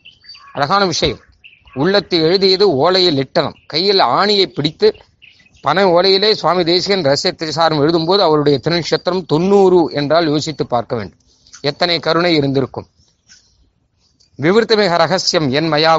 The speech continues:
கோபனீயம்." மறைக்க வேண்டிய விஷயங்களை எல்லாம் நாம் வெளியிலே சொல்லுகிறேன் என்கிறார் சுவாமி. எதற்காக என்றால் அதையெல்லாம் மறைந்தே போய்விடக்கூடாது. பின்னாடி எழுநூத்தம்பது வருஷம் ஆனாலும் ஏழாயிரத்தி ஐநூறு வருஷம் ஆனாலும் கிடைக்க வேண்டும் என்பதற்காக.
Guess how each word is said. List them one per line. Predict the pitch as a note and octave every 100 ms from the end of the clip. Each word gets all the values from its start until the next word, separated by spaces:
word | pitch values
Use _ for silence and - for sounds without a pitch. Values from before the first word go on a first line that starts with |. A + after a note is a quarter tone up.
| B2
கோபனீயம்." | B2 C3+ C#3+ B2 G2 D#2+ _ _
மறைக்க | A2 F3 G#3 -
வேண்டிய | G#3 F#3+ F#3
விஷயங்களை | D3+ D#3+ F3 E3+ E3
எல்லாம் | D#3+ F3
நாம் | E3 D3+
வெளியிலே | B2+ D3+ G3+ F#3+ F3
சொல்லுகிறேன் | - D3 D3 C#3 B2 _ - -
என்கிறார் | D3+ E3 D3 A#2+
சுவாமி. | C#3 C3+ G#2+ D#2 _
எதற்காக | B2+ F3+ F#3+ F#3 F3+ E3+
என்றால் | C#3 C#3+ D#3 C#3+ A2 _ _ _ -
அதையெல்லாம் | B2 D3 D#3 F3+ E3+
மறைந்தே | B2 D3 F3 F3+ F#3 F#3
போய்விடக்கூடாது. | E3 E3 D#3+ D3 - C#3 C3+ A2 F#2+ _ _ _ _ _ -
பின்னாடி | C3 D#3+ E3+
எழுநூத்தம்பது | E3 D#3 F3 E3+ D#3 D#3
வருஷம் | D3+ D3+ F3
ஆனாலும் | D#3 D#3 D#3+ D3+ C#3 A#2+
ஏழாயிரத்தி | D3+ F#3 G#3 G#3 G3+ F3+ G3
ஐநூறு | F3+ F3 F3+ F3+ E3+
வருஷம் | E3 D#3 F#3
ஆனாலும் | F3 F3 F3 F#3+
கிடைக்க | - C3 C3+ D3
வேண்டும் | C#3 C3+
என்பதற்காக. | C3+ A#2 B2+ A2+ B2